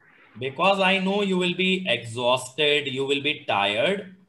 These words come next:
So you can enjoy for one week and then again you can come back and complete your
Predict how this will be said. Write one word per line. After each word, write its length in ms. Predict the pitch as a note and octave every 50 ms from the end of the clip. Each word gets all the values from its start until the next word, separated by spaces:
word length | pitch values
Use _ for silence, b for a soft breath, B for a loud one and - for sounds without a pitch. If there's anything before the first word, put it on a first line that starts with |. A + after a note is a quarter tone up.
| _ _ _
So 160 | - - D#3+
you 160 | D3+ E3 D#3+
can 160 | E3 G#3 G#3
enjoy 500 | G3 E3+ D#3 D#3 C#3 D3+ D3+ E3 F#3+ G#3+
for 220 | G#3+ G#3 G3 F3 D#3
one 240 | C#3 B2+ A#2 A2+ A2
week 220 | A2+ D#3 G3 G3
and 200 | G#3+ G#3 F#3+ D#3
then 180 | D3 D3+ F3 F#3
again 340 | D#3+ C#3+ C3+ D3 D#3+ E3+ E3
you 120 | D3+ C#3
can 220 | C#3 C#3 C3+ C3+ A#2+
come 240 | A#2+ G#2 G2+ G2+
back 240 | A2+ C3+ E3+ E3+ E3+
and 160 | D#3 D#3+ D#3+
complete 460 | - A#2+ G#2+ F#2+ - G#2+ A2+ A2 G2 G2
your 400 | G#2 A2 D3 G3 G3+ - -